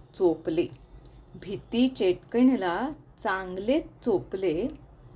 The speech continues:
आणि आळस गुंड्याला लाथाडून टाकले. क्रोध मत्सर डाकूंना पार पळवून लावले, बडबड्या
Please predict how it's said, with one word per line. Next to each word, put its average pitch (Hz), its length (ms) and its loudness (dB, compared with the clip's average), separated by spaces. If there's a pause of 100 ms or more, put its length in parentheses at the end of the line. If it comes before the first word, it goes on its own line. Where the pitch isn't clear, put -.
(800)
आणि 190 400 -6 (500)
आळस 196 560 4 (100)
गुंड्याला 190 760 2 (500)
लाथाडून 247 1080 2
टाकले. 131 500 -4 (2000)
क्रोध 254 560 6
मत्सर 233 600 -4
डाकूंना 233 720 4 (800)
पार 285 460 2
पळवून 285 640 4
लावले, - 600 -2 (1000)
बडबड्या 196 1120 2